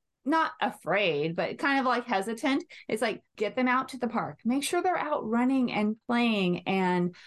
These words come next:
experiencing nature and climbing and things like that. Because I don't know if you know, but reading begins at those stages.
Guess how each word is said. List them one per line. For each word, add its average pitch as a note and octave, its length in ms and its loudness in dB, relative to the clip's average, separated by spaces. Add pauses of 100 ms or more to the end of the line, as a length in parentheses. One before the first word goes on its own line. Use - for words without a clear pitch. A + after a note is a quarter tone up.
experiencing A3 1120 0
nature F#3 400 0
and E3+ 320 0
climbing F3 560 0
and D3+ 100 2
things E3 220 0
like D3+ 160 -2
that. F3+ 220 0 (260)
Because A3+ 220 0
I D3 100 0
don't G3+ 200 0
know E4 100 2
if F#4+ 100 -4
you C#4 100 2
know, B3+ 440 2
but G3 180 -4 (240)
reading C#4+ 500 2 (240)
begins A3+ 540 0
at F#3+ 120 -2
those F3 200 0
stages. - 600 -4